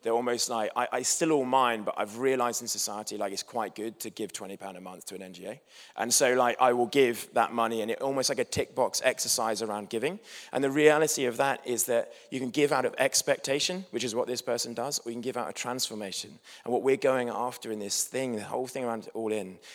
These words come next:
is we want to get people to give out of transformation and for giving to transform you. I think you can actually just tick, tick a box to avoid the inner questions around your attitudes and your relationship with money and how God has a vision for it. Do you share it? So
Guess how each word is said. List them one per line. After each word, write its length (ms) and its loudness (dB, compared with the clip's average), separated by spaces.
is 100 -14
we 100 -2
want 220 0
to 140 -8
get 100 -8
people 160 -6
to 80 -4
give 180 -4
out 120 -4
of 80 -6
transformation 680 -8
and 120 -10
for 80 -14
giving 320 -6
to 160 -12
transform 540 -8
you. 160 -12
I 80 -10
think 160 -6
you 80 -2
can 200 2
actually 200 -2
just 180 -2
tick, 180 -4
tick 160 -4
a 60 -2
box 320 0
to 160 -4
avoid 600 0
the 160 -6
inner 260 -2
questions 640 -6
around 240 -6
your 80 -8
attitudes 440 -8
and 80 -14
your 80 -8
relationship 380 -8
with 120 -10
money 320 -12
and 80 -12
how 180 -4
God 320 -6
has 140 -10
a 40 -8
vision 240 -6
for 180 -14
it. 180 -14
Do 100 -10
you 100 -8
share 320 -8
it? 160 -14
So 260 6